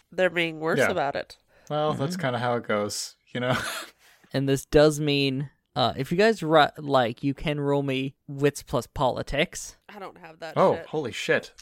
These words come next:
Speaker 2: I have politics.
Speaker 3: Mm-hmm.
Speaker 2: I have one dot in it, 'cause it has not come up until this moment, I'm pretty sure. <laughs> Six successes.
Speaker 3: Um, Abbott, they are being shitty about this. This is both a problem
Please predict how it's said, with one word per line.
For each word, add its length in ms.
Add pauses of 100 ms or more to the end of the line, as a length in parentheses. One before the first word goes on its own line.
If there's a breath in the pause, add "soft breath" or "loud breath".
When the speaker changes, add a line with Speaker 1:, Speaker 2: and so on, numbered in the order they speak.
(100)
Speaker 2:
I 100
have 340
politics. 760 (320)
Speaker 3:
Mm-hmm. 380 (240)
Speaker 2:
I 80
have 140
one 200
dot 280
in 120
it, 140 (260)
'cause 200
it 100 (300)
has 220
not 220
come 180
up 120
until 280
this 220
moment, 460
I'm 80
pretty 200
sure. 320 (120)
<laughs> 100
Six 380
successes. 680 (360)
Speaker 3:
Um, 400 (200)
Abbott, 420 (100)
they 180
are 160
being 220
shitty 320
about 260
this. 260 (320)
This 480
is 480 (120)
both 300
a 140
problem 640